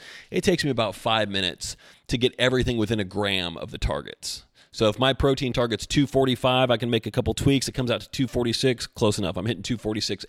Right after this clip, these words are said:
every single day, no exceptions. Um, the carbs come out within a gram or two. The fats come out within one gram just because fats are lower. So I wanna be, you know, spot on with that, even, even more accurate and hold myself to a higher standard than I do for the other two.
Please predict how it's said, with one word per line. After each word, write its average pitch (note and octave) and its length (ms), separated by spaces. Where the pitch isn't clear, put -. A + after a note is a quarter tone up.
every A2 240
single G#2+ 240
day, G2 240
no F2+ 180
exceptions. - 640
Um, F#2 240
the F#2 100
carbs A2 320
come - 160
out F#2+ 120
within G2 180
a F#2 40
gram F#2 300
or F2 60
two. F#2 220
The D#2+ 60
fats F#2 280
come G2 140
out E2 120
within F2 220
one F2 240
gram E2 300
just D#2+ 140
because G2 200
fats G2 300
are D#2+ 80
lower. A2+ 360
So - 140
I F#2 60
wanna G2+ 200
be, F#2+ 260
you F#2+ 80
know, D2+ 180
spot G2+ 480
on F2 180
with D2 180
that, C2+ 280
even, F#2+ 260
even F#2+ 220
more G2 340
accurate F2 420
and D2 80
hold G2+ 140
myself E2+ 280
to E2+ 100
a D#2 60
higher E2+ 240
standard D#2+ 340
than D2+ 80
I D2 80
do D2+ 140
for - 100
the C#2+ 140
other C#2 160
two. A#1 260